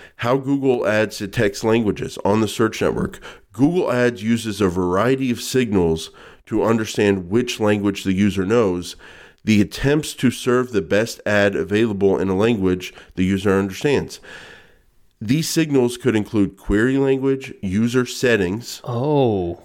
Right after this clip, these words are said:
Speaker 1: and other language signals as derived by our machine learning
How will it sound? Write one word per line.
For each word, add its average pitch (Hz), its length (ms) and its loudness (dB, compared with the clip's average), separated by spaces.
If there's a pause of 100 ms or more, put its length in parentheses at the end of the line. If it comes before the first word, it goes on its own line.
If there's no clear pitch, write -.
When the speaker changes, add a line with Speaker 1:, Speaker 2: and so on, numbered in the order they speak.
(120)
Speaker 1:
and 147 380 2 (140)
other 151 420 2
language 131 640 0
signals 104 640 0 (100)
as 101 280 0
derived 107 640 0
by 104 180 2
our 101 220 2
machine 117 580 0
learning 104 460 0